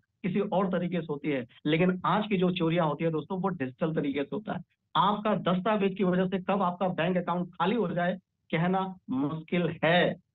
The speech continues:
लेकिन हमारी गैलवे कंपनी आपकी दस्तावेज को सुरक्षित रखने के लिए दोस्तों,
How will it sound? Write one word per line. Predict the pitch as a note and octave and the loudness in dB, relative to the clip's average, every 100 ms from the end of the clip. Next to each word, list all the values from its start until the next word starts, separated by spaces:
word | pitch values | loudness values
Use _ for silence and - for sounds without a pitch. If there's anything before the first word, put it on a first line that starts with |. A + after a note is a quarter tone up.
| - | 0
लेकिन | D#3 F#3+ G#3+ E3 | 2 4 4 2
हमारी | - C#3+ A3 B3+ - _ _ - | 0 2 4 2 0 _ _ -16
गैलवे | C#3 D#3 B3+ D#4 E4 | -2 2 4 4 2
कंपनी | A3+ G3+ F3+ C#3+ A2+ _ - | 2 0 2 0 -2 _ -2
आपकी | F#3+ G#3+ G#3+ | 0 0 -2
दस्तावेज | - G3 F#3+ G3+ F#3 F3+ | 0 0 0 0 0 -2
को | - | -4
सुरक्षित | - E3+ F3+ A#3 - | -2 0 0 -2 -2
रखने | E3+ F3+ | 0 0
के | E3+ | 2
लिए | F3 | 2
दोस्तों, | D#3+ D#3+ F3 | 2 0 -4